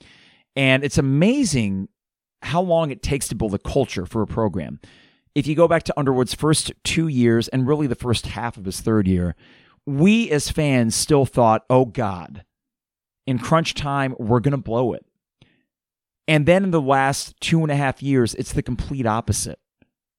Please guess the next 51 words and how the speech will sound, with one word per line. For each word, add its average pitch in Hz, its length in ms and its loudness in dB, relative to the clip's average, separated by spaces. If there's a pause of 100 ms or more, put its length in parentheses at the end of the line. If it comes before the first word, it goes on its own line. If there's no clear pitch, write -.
(140)
We 143 120 4
think 175 200 -4
they're 156 120 -2
gonna 127 160 -2
close 143 420 2
out 135 220 -2
and 113 100 -2
they're 110 60 2
gonna 123 140 -4
win 120 220 0
the 123 80 0
game. 123 360 -8 (840)
And 139 480 0 (600)
when 156 160 0
you 165 60 0
go 226 160 6
to 226 60 0
these 151 200 0
home 226 260 2
games, 107 400 -2
if 127 120 -4
anything 170 300 -4
else 131 180 0
happens, 117 460 -4
it's 101 160 -6
shocking. 107 540 -4 (580)
That 135 380 2
takes 120 360 -2
me 107 120 0
back 95 280 0
to 107 120 -10
the 98 100 -2
early 95 220 -2
two - 160 -4
thousands, 87 500 -4
where 117 140 0
you 110 160 0
expect - 580 -4
to 117 100 -4
win 107 200 -2
at - 100 -8
home. 110 260 0 (360)
Let, 147 440 0
don't 202 200 4
even 165 120 -2
get 127 100 0
me 117 40 -2
started 120 320 2
on 101 80 2
the 98 80 2
road. 104 480 2